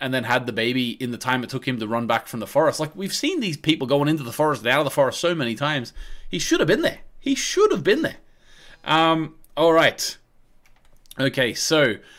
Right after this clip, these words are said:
uh, or maybe it's that whenever he realized that, maybe it's, he realized that Noah was Noah when it, when he was born, and he was like, and he was like, and he already knew, like, he already knew who his, his daughter was gonna be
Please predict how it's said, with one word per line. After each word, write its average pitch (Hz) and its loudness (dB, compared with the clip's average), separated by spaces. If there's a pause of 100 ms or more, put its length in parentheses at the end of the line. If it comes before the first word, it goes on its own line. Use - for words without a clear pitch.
(340)
uh, 147 0
or 190 6
maybe 330 4
it's 311 2
that 196 -2
whenever 160 2
he 151 6
realized 135 2
that, - -4 (500)
maybe 151 0
it's, - 0 (420)
he 131 0
realized 123 0
that 107 -6
Noah 110 2
was 113 -6 (100)
Noah 113 4
when 113 -6
it, 87 -8
when 113 -2
he 117 0
was 110 -4
born, 113 -4 (400)
and 123 -6
he 131 -2
was 117 -8
like, 117 -2 (520)
and 120 -6
he 117 -2
was 113 -6
like, 117 2
and 131 -2
he 135 2
already 131 0
knew, 120 0
like, 143 -2
he 160 4
already 156 8
knew 123 2
who 143 2
his, 127 -4
his 127 -6
daughter 117 -2
was 143 -4
gonna 160 -4
be 190 -2